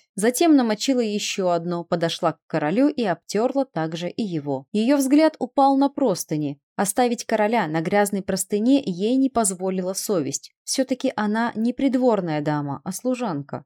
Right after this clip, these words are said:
Да и скрыть произошедшее ей тоже хотелось. Поэтому она аккуратно стащила простынь, перекатывая короля с одного на другое место. Это было непросто, но она справилась.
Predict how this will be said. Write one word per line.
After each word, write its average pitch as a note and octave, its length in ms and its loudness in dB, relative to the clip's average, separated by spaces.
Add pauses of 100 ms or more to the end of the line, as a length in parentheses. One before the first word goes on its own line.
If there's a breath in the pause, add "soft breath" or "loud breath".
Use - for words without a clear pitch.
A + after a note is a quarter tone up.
Да A3 120 2
и C4 120 4
скрыть - 420 0
произошедшее G3+ 880 0
ей G3+ 240 -4
тоже F3+ 360 -2
хотелось. - 720 -4
Поэтому B3+ 560 4
она G#3 340 0
аккуратно G3+ 680 0
стащила D#3 560 -4
простынь, C#4 600 2
перекатывая F3+ 760 0
короля E3+ 460 0
с - 120 -2
одного F3+ 600 -2
на C4+ 100 0
другое G#3 460 2
место. E3+ 540 0
Это E3 260 2
было C#4 240 4
непросто, G3 720 0
но D#3 240 -4
она G#3 200 -4
справилась. D3+ 760 -6